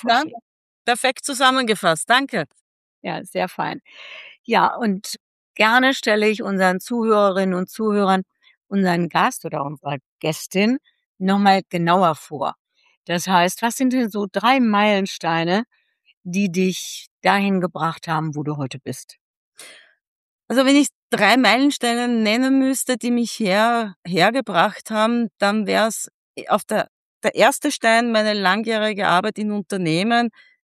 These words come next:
Speaker 1: die über viele Jahre in Veränderungs- und Transformationsprozessen gesteckt sind, sei es
Speaker 2: Mhm.
Speaker 1: Personalabbau, Aufbau oder Umbau.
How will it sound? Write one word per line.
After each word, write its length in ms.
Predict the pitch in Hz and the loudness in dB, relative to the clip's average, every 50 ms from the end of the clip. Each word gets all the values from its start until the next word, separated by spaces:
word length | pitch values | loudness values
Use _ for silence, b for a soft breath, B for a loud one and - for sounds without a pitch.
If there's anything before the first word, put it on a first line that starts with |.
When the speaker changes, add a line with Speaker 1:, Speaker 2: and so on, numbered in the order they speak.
| _ - - | _ -8 -4
Speaker 1:
die 380 | 214 208 208 208 202 190 - _ _ _ _ _ _ - | -2 -2 0 0 -2 -4 -6 _ _ _ _ _ _ -6
über 220 | 214 214 226 226 | -4 -2 -2 -2
viele 400 | - - - 247 269 285 285 269 | -4 -2 0 2 4 4 4 4
Jahre 440 | 247 214 185 170 180 214 226 240 226 | 2 2 2 2 2 2 2 0 0
in 120 | 220 226 202 | 0 -2 -4
Veränderungs- 720 | - - - - 180 196 226 226 220 208 214 214 196 - 208 | -2 -4 -2 -2 -2 -2 -2 -2 -2 -2 -4 -4 -4 -4 -6
und 120 | 208 - | -8 -6
Transformationsprozessen 1300 | 190 190 196 190 - - 196 190 190 - - 185 180 196 - - - 185 - - 175 170 165 - - 175 | -4 -4 -4 -4 -6 -6 -6 -6 -6 -6 -4 -4 -4 -4 -6 -8 -10 -10 -6 -4 -4 -4 -4 -4 -8 -8
gesteckt 440 | 160 160 - - 151 151 - - - | -10 -10 -6 -4 -6 -6 -6 -12 -12
sind, 280 | - 131 120 - - _ _ _ | -10 -10 -10 -10 -16 _ _ _
sei 180 | - - 160 | -4 0 2
es 120 | 180 202 196 | 4 4 4
Speaker 2:
Mhm. 60 | 190 | 4
Speaker 1:
Personalabbau, 1040 | 196 202 240 285 151 156 165 208 220 214 208 - - 190 190 185 185 185 185 180 - - | 4 2 2 0 0 2 2 2 4 2 0 0 -2 -2 0 0 0 0 0 -4 -6 -4
Aufbau 640 | - 139 165 175 - _ - 165 160 156 160 160 - | 0 0 0 0 -2 _ -6 -4 -2 -2 -4 -4 -6
oder 240 | - 151 151 139 - | -10 -10 -10 -10 -8
Umbau. 400 | - 190 202 185 165 147 131 123 | -6 -6 -6 -6 -6 -6 -8 -8